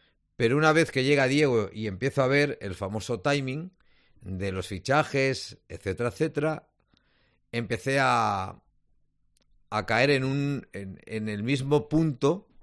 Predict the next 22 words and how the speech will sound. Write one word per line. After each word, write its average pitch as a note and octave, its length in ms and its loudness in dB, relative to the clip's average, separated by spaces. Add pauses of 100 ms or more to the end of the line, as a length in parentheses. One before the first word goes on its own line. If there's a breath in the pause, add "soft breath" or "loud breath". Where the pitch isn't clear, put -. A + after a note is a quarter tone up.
(760 soft breath)
que, G#2 720 -2
que A2+ 80 -6
estuve B2+ 400 2
cuando, F#2+ 640 -2 (220)
cuando G#2 200 -4
David F#2+ 280 -4
Gallego, D#2+ 440 -10 (400)
salvando B2+ 440 2
las C3+ 120 2
distancias. - 760 -8 (800 soft breath)
Pero A2 180 2
miren B2+ 220 0
cómo A2 160 -2
estamos, - 680 -4 (800)
cuartos A#2+ 360 0
por G2+ 180 -2
la E2+ 140 -2
cola, A#2+ 420 -2 (720)
con G#2 160 -4
los G#2 100 -2
mismos B2 320 -2
puntos D3 680 -2